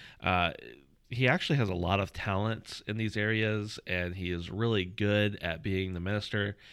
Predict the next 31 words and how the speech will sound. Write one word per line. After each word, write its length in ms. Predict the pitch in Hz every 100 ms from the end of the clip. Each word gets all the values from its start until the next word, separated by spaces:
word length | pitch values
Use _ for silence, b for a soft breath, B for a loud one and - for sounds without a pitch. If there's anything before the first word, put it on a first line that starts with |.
| B B
Uh, 340 | - 90 87 87
he 640 | - 90 - 110 98 95 - _ -
really 400 | 107 104 98 -
hates 540 | - - 110 - - -
the 200 | - 107
<laughs> 80 | -
idea 560 | 143 120 117 107 95 110 B B B
that 160 | 110 101
he 280 | 113 110
has 500 | 107 107 104 101 101 - _ _
way 260 | 104 135 156
more 200 | 151 131
talents 460 | - 127 113 104
than 160 | - 95
he 120 | 98
has 240 | 98 92 90
desire 460 | 95 90 87 82
to 120 | 85
serve. 400 | 87 - 71 82
So 320 | 87 127 104 98 B B B B B
he 460 | 123 139 139 135
gets 340 | 131 117 113 -
convinced 440 | 123 98 95 -
by 100 | 107
Washington 560 | 90 92 - 90 90 90
to 100 | 92
remain 220 | 92 90
in 80 | 90
public 280 | 90 67
service, 540 | - 135 127 123 - - -
and, 440 | 95 95 95 98